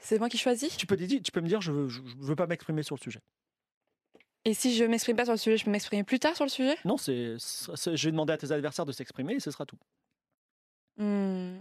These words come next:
Speaker 1: attends, je réfléchis. Euh, je m'exprime sur le sujet
Speaker 2: Oui.
Speaker 1: en reprenant le terme de wokisme,
Speaker 2: Oui.
Speaker 1: euh,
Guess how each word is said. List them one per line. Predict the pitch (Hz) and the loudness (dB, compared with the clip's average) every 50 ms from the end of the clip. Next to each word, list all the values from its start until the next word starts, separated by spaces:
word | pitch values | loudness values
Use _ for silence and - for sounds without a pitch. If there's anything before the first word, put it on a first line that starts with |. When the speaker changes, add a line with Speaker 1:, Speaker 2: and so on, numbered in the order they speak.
| 202 - | -12 -10
Speaker 1:
attends, | - - 180 | -8 -6 -6
je | - | -6
réfléchis. | - 180 180 180 - - - 208 214 214 208 - | -6 -8 -8 -6 -6 -2 0 2 2 2 2 0
Euh, | 196 185 180 180 175 175 170 170 170 170 170 170 170 180 190 - - - - - - - - _ _ _ _ _ _ _ _ _ _ _ _ _ _ _ _ _ _ | 0 2 2 2 2 2 0 0 0 -2 -2 -4 -6 -6 -8 -12 -16 -20 -20 -20 -20 -20 -20 _ _ _ _ _ _ _ _ _ _ _ _ _ _ _ _ _ _
je | - - - 214 | -4 0 4 4
m'exprime | 220 233 - - - - - 269 285 330 339 320 | 4 4 2 -2 -4 0 2 4 4 4 2 -2
sur | - - - 202 | -4 -2 -2 -2
le | |
sujet | 190 - - - 220 208 196 214 240 330 - - _ - | 0 0 0 0 2 2 4 4 4 2 0 -6 _ -6
Speaker 2:
Oui. | - 120 120 123 135 175 285 - | -2 0 0 2 0 0 0 -2
Speaker 1:
en | 202 196 | 0 0
reprenant | 202 202 - - 220 220 233 240 | 0 -2 0 0 2 2 2 2
le | |
terme | 226 - 220 208 202 | 2 2 0 0 2
de | 196 196 | 2 2
wokisme, | 196 185 190 196 190 - - 247 269 302 294 - 311 320 330 | 2 4 2 2 0 2 2 4 4 4 4 4 4 4 4
Speaker 2:
Oui. | - 143 147 175 233 - _ _ _ _ _ _ _ - | 2 0 0 0 -2 -6 _ _ _ _ _ _ _ 0
Speaker 1:
euh, | 208 202 196 190 185 185 185 180 180 180 175 175 175 175 170 170 170 170 165 170 170 | 2 4 4 6 6 6 6 6 6 6 4 4 4 4 2 2 2 2 2 0 0